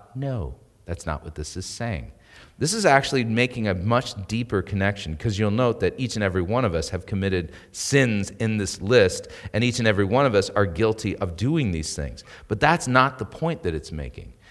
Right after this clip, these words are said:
It's talking about more than that. It's who you are down at your core. "Let, let no one deceive you with empty words," Paul says. "Because of these things, the wrath of God comes on the sons of disobedience."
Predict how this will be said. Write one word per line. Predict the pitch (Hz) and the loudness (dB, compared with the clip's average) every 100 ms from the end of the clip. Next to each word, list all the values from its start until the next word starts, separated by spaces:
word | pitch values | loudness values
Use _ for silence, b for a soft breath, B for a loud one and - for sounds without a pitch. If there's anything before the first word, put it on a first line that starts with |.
| B 98 | B -4
It's | 123 - | -4 -2
talking | - 160 190 160 120 | 4 4 4 0 0
about | 98 110 104 - - - - | 4 6 6 2 -10 -20 -6
more | 107 117 127 151 143 120 - | 0 4 8 8 8 2 -4
than | 98 98 | -2 0
that. | 82 69 - - | 0 -4 -6 -6
It's | 107 - - - | -6 -6 -16 -16
who | - 156 160 | -4 -2 0
you | 110 98 95 95 | 0 -2 -4 -2
are | 107 110 76 73 | 0 2 0 -2
down | 87 90 95 | -2 -2 -2
at | 87 71 | -4 -8
your | 69 | -16
core. | - - 92 87 67 50 - B B B B - | -16 -10 -6 -4 -4 -8 -18 B B B B -4
"Let, | 95 101 | -4 2
let | 120 127 | 2 4
no | 139 | 6
one | 143 110 | 6 4
deceive | - 151 131 | 2 2 4
you | 113 | 4
with | 104 110 | 2 2
empty | 107 - | 0 -2
words," | 90 117 110 - | 2 6 6 2
Paul | - 87 | 0 2
says. | - 82 78 | 2 0 -2
"Because | 87 - 117 | -4 0 0
of | 92 | 0
these | 95 - | -4 -2
things, | 104 87 | -4 -2
the | 87 | 2
wrath | 95 87 | 4 4
of | 85 80 | -2 0
God | 90 82 | 0 0
comes | - 143 123 98 | -2 0 0 -2
on | 107 101 | 0 0
the | 95 | -2
sons | - - 175 170 165 127 110 90 - | -4 -4 2 4 4 2 0 -4 -2
of | 110 92 78 | 0 0 -2
disobedience." | 92 - 87 78 80 76 67 60 - | -4 -2 -4 -2 -4 -4 -6 -12 -16